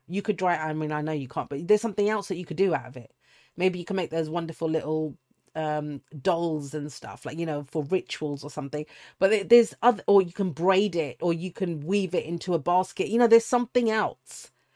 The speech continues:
but it's something that's gone wasted or to the,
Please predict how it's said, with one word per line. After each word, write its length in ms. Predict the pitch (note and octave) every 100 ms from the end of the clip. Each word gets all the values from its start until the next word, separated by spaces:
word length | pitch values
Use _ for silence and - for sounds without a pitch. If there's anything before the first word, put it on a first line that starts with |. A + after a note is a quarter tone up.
| _ - _
but 120 | - A3
it's 140 | G3
something 380 | - A#3+ B3+ A#3+
that's 200 | G#3+ -
gone 540 | A3 G#3 F#3+ G3 F#3+ - _ _ _
wasted 1000 | F3+ D#3+ G3+ A#3 - - E3 C#3+ C#3+ C#3+ - _
or 260 | G3 F#3+ E3+
to 440 | E3 E3 - A3+
the, 220 | F#3 F3+